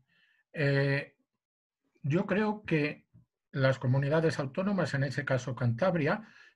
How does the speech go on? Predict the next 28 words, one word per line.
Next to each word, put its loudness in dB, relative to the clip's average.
pero 4
también 2
junto 0
con 0
Castilla 0
y 4
León, 6
porque 0
entiendo 2
que 4
es -4
límite 0
con 2
Palencia 2
o 4
Burgos, 2
debieran 6
forzar 2
a 10
un 4
diálogo. 4
Y 2
ese 4
diálogo 6
llevar 4
a 0
los 2
promotores 2